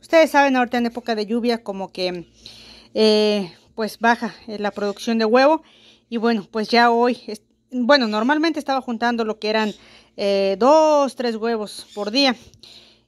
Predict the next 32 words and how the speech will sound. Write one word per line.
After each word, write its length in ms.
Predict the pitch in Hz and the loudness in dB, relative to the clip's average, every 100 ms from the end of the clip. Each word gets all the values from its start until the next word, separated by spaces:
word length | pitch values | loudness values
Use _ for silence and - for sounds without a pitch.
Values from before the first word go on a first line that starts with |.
| _ | _
Y 340 | 220 220 208 | -6 -4 0
eso 240 | 220 226 247 | 0 -2 -4
peleando 320 | 214 214 214 | -2 -2 -2
con 140 | - | -4
las 140 | 202 202 | -6 -4
ardillas. 520 | 196 208 202 - - - - | -4 -2 -4 -6 -12 -18 -6
Y 140 | 226 | 0
el 100 | 214 | 2
día 180 | 220 233 | 2 2
de 120 | 247 | 4
hoy, 400 | 254 285 311 - _ _ _ | 4 2 0 -6 _ _ _
pues, 140 | _ - | _ -16
junté 280 | 202 - | -14 -12
siete. 800 | 208 - - 202 220 226 226 190 - - _ _ _ | -12 -12 -10 0 2 2 -2 -10 -10 -20 _ _ _
Y 80 | 202 | -10
miren, 300 | 196 202 196 - | -8 -6 -8 -6
ya 140 | 208 | -4
lo 80 | 202 | -4
estoy 160 | - 214 | -4 -4
poniendo 280 | 208 208 | -2 -2
aquí 220 | 202 - 202 | -2 -4 -4
en 140 | 190 | -2
un, 180 | 196 190 - - - - _ | -4 -6 -14 -20 -20 -20 _
en 160 | - 214 | -4 -2
este 280 | 208 - 208 | 0 0 -4
trastecito, 680 | - 202 214 202 294 302 285 | 0 -2 -2 -2 0 0 -2
que 80 | |
es 60 | 220 | -2
donde 220 | 214 208 | -2 -2
los 100 | 190 | -4
ponemos. 580 | - 208 240 294 339 330 _ _ _ _ _ - | -6 -2 2 2 2 -2 _ _ _ _ _ -8
Y 540 | 214 214 214 208 185 | -2 0 0 0 -4